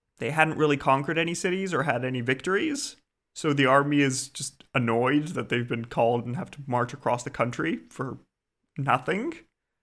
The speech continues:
And they also haven't been paid. And the treasury is kind of empty. <laughs> So they basically stage a mutiny against our King Antiochus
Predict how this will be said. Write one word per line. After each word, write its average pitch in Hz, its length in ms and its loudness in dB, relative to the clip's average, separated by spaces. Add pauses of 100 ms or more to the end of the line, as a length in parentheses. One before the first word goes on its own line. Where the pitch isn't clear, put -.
(420)
And 135 120 2
they 131 60 6
also 143 240 6
haven't 135 320 2
been 123 140 -2
paid. 147 500 0 (580)
And 123 140 0
the 131 60 -2
treasury 147 340 4
is 135 60 0
kind 156 240 2
of 165 80 0
empty. 196 400 2
<laughs> - 60 -12 (640)
So 143 420 8
they 147 280 4
basically 196 460 2
stage 180 320 2
a 151 60 2
mutiny 156 540 2
against 120 680 2 (160)
our 120 160 4
King 127 200 2
Antiochus 123 760 4